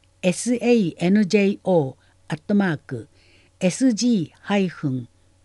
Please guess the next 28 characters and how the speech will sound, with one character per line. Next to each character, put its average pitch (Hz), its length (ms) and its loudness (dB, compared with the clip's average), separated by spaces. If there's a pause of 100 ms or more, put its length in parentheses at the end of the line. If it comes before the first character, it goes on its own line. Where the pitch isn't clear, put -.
(120)
エ 247 120 4
ム 160 260 2 (120)
ド 160 140 -2
ッ 156 60 -6 (120)
ト 180 200 0 (140)
ジ 151 140 -4
ェ 185 80 0
ー 196 60 -4 (120)
ピ 131 380 -6
ー。 - 40 -20 (1120)
月 233 340 2
二 220 160 4
回 190 480 0
無 208 200 4
料 254 280 8
弁 233 260 6
護 240 140 6
士 240 180 -2
相 240 260 6
談 160 380 0
を 147 80 -2
開 185 260 -2
催 175 300 -6
し - 60 -12
て 170 120 -4
い 165 80 0
ま 156 160 -2
す。 - 240 -12